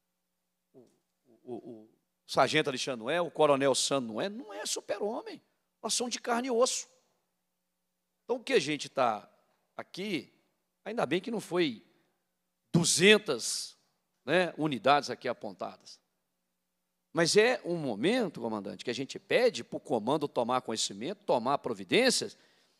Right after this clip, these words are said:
e reforçar a ordem aos comandantes regionais, que são, que vão repassar os comandantes de batalhões e companhias. Porque o que a gente não pode ter é uma lei sendo descumprida e,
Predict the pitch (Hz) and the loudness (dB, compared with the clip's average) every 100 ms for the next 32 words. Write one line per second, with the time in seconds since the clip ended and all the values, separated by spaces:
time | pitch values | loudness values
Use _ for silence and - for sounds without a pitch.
0 | _ _ 233 185 135 254 285 - 175 123 | _ _ -2 0 4 6 6 2 0 2
1 | - 226 226 - - _ _ _ _ _ | 6 6 4 -2 -14 _ _ _ _ _
2 | _ 101 101 202 254 180 123 98 _ - | _ -4 6 8 8 6 0 -8 _ 0
3 | 214 220 - 240 220 180 202 202 185 269 | 2 2 -2 0 0 0 0 -2 0 2
4 | 233 220 233 - 247 - 143 175 220 131 | 2 2 0 -2 -4 -4 -4 -4 -2 2
5 | 147 156 - 190 - 190 - 262 247 180 | 2 2 4 2 4 0 -2 -4 -2 -2
6 | 160 156 165 196 180 196 - 226 277 277 | 0 0 0 -2 -6 -10 -12 -4 -2 -2
7 | 190 110 - _ _ _ _ _ _ _ | -4 -10 -14 _ _ _ _ _ _ _
8 | - 196 254 196 240 202 139 - 196 277 | 0 2 2 0 0 0 0 4 6 4
9 | 226 - 175 208 180 - 160 180 226 175 | 0 -2 4 4 4 -2 -4 -2 -2 0
10 | 147 143 147 131 - 196 - 180 254 131 | 0 0 -2 -4 -6 -6 -4 -4 -2 -6
11 | - _ _ _ _ 208 247 | -6 _ _ _ _ -20 -20